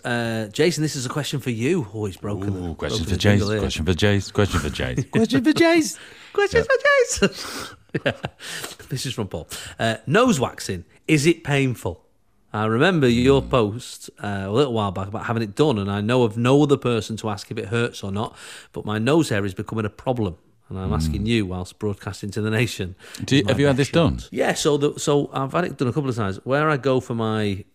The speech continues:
Speaker 1: uh, haircut,
Speaker 2: Hmm.
Speaker 1: he does, uh, wax on your ears and up your nose.
Speaker 2: So what, is it like a lollipop stick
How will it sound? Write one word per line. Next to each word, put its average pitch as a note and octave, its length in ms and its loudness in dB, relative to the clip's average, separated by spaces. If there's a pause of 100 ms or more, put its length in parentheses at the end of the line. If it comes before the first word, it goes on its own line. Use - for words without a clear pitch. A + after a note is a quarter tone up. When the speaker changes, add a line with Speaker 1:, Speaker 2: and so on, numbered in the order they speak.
(140)
Speaker 1:
uh, F#2+ 380 -4
haircut, A#2+ 600 -2 (440)
Speaker 2:
Hmm. E2+ 140 -4
Speaker 1:
he A#2 100 0
does, G#2+ 600 0 (380)
uh, G2 420 -2 (680)
wax - 560 -4 (100)
on A#2 100 -2
your A2 140 2
ears A2+ 520 2
and A2+ 180 -4
up - 160 -8
your G#2+ 100 -6
nose. A2 460 -6 (220)
Speaker 2:
So - 200 0
what, C3+ 180 4
is C3 140 0
it B2 100 2
like G#2 220 2
a A2 60 4
lollipop A#2+ 500 2
stick - 260 -6